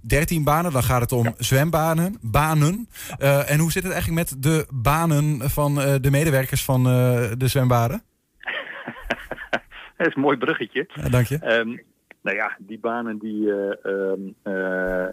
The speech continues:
Speaker 2: ehm, ja, we hebben het natuurlijk moeilijk, hè, in, in geval van corona. Eh, we hebben al een deel horeca afgebouwd.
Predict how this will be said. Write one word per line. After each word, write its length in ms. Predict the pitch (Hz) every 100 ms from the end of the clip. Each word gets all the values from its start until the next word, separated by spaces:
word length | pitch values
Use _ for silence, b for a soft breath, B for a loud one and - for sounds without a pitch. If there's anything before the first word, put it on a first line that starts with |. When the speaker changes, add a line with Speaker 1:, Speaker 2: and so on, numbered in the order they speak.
| -
Speaker 2:
ehm, 340 | 92 92 95 92 - -
ja, 180 | 98 98
we 120 | 104
hebben 200 | 123 135
het 100 | 120
natuurlijk 360 | 110 - 107 101
moeilijk, 320 | 120 135 -
hè, 120 | 151 160
in, 240 | 131 107
in 100 | 117
geval 280 | - - 107
van 100 | -
corona. 580 | - 104 107 143 139 160 -
Eh, 160 | - 104
we 80 | 101
hebben 180 | 110 131
al 160 | 113 107
een 100 | 101
deel 200 | 117 107
horeca 360 | 117 131 -
afgebouwd. 640 | 104 127 - 123 123 147